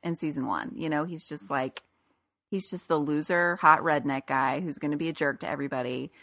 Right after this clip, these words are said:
But he's the one who orchestrated that whole thing with, like, Charlie attacking Sun in the garden, remember, to, like, make it when she was planting stuff,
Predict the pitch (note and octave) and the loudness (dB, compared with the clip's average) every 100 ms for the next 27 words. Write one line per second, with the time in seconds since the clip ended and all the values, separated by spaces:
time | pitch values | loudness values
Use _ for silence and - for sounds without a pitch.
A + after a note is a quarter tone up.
0 | - - F3+ G#3+ A#3 A3+ G3 F3+ F#3 - | -16 -10 -6 -2 -2 0 0 0 0 0
1 | D3+ G3 - E3+ D#3+ D#3 C#3+ - - D#3 | 0 -2 -4 -2 -2 -2 -4 -4 -4 -2
2 | D#3 - D3 D3 D3 C#3 C3+ - - C#3+ | -2 -2 -2 -2 -2 -4 -6 -8 -2 0
3 | C#3+ D3 D3+ D#3 F3+ _ - - D#3 D#3+ | 0 -2 -4 -6 -8 _ -8 -2 -2 -2
4 | D#3+ D3+ - D3 C#3 C#3+ E3 G3+ - _ | -4 -4 -2 0 0 0 -2 -6 -10 _
5 | _ - D#3+ D#3 C#3 B2+ C#3 F3 G3 A3 | _ -4 -2 2 4 4 4 -2 -2 -2
6 | B3 - G#3+ A3 A3 A3+ A3+ G#3+ E3 D3 | -2 -2 -2 0 2 2 2 2 2 2
7 | E3+ D#3+ D#3+ F3+ D#3 - D#3+ - E3+ E3 | -2 -4 -2 -2 -2 -2 -6 -4 -4 -4
8 | - E3 D#3+ F3+ F3+ F3 - - F#3 G3+ | -4 -4 -4 -4 -4 -4 -6 0 4 4
9 | - | 0